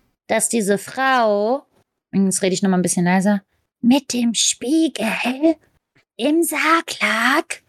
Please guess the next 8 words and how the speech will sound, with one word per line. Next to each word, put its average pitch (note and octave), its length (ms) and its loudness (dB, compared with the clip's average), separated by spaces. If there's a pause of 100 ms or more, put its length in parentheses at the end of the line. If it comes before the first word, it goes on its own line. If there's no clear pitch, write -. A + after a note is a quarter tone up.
(640)
dass C4+ 240 0
die A#3 120 -4
da G#3 200 -2
eingebrochen B3+ 800 0
sind, D4 560 0 (500)
die A3+ 60 -6
rausgeholt A3 880 -2
haben A#3 580 0